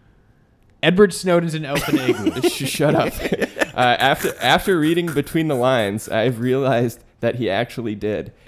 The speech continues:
Speaker 2: Edward Snowden is not actually his real name. It is an alias in place to tell us who be-,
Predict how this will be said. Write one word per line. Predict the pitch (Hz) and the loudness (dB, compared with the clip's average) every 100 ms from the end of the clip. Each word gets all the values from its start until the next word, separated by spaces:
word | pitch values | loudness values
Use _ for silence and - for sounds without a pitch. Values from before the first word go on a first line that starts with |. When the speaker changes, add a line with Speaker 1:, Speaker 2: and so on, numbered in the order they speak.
| - | -6
Speaker 2:
Edward | 131 147 151 | -4 -2 -4
Snowden | - 139 143 135 113 | -4 -2 0 0 -2
is | 107 117 | -2 -2
not | 107 127 113 | 0 0 0
actually | 113 - 113 | -4 -4 -4
his | 107 - | -4 -6
real | 113 120 | -4 -2
name. | 104 73 73 | -4 -6 -6
It | 120 | -4
is | 117 123 | -2 -2
an | 117 | -4
alias | 107 151 151 107 78 - | -2 -2 0 0 -2 -6
in | 113 117 | -4 -4
place | - 143 170 - | -4 -2 -2 -4
to | 143 | -10
tell | - 165 165 | -8 -4 0
us | 123 - | 0 -2
who | - | -4
be-, | 117 | -6